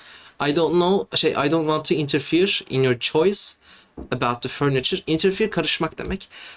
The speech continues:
"However, I prefer mod-, mod-, modern style." Ama ben gene de, e, modern tarzı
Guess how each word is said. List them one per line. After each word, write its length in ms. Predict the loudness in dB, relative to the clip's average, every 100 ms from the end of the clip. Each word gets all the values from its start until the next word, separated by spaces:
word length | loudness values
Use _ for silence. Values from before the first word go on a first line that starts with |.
| -6
"However, 500 | 0 0 0 -2 0 0
I 60 | 2
prefer 300 | 0 2 4
mod-, 300 | 4 0 0
mod-, 360 | 0 0 -2
modern 280 | -2 0 0
style." 420 | 0 -2 -4 -6 -10 -6
Ama 180 | 0 2
ben 160 | 4 4
gene 200 | 2 2
de, 180 | 0 -2 _ _ _ -2
e, 60 | 0 2 2 2 0 2
modern 440 | 2 2 0 -2 -4 -6
tarzı 540 | -2 0 0 -4 -6